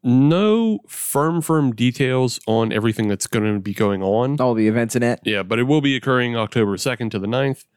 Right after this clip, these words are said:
Speaker 1: Uh, what you can do now, though,
Speaker 2: Mm-hmm.
Speaker 1: is you can get pre-sale tickets
Speaker 2: Okay.
Speaker 1: for the first pour event,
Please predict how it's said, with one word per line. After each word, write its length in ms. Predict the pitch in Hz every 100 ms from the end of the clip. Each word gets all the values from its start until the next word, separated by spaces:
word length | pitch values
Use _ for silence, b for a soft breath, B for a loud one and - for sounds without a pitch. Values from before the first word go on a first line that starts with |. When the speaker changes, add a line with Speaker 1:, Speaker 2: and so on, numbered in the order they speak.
| b b b
Speaker 1:
Uh, 60 | -
what 220 | 107 -
you 100 | 117
can 420 | - - 143 170
do 200 | 147 147
now, 340 | 113 123 165 143
though, 440 | 98 92 90 - -
Speaker 2:
Mm-hmm. 260 | 127 101 113
Speaker 1:
is 520 | 110 104 98 - - _ _
you 280 | 113 117 110
can 160 | 113 104
get 220 | 107 -
pre-sale 460 | - 139 139 151 151
tickets 500 | 160 165 175 - - _ -
Speaker 2:
Okay. 340 | 127 107 139 156 _
Speaker 1:
for 300 | - 117 107 101
the 100 | 101
first 400 | - 117 - -
pour 300 | 123 139 143
event, 400 | 151 165 175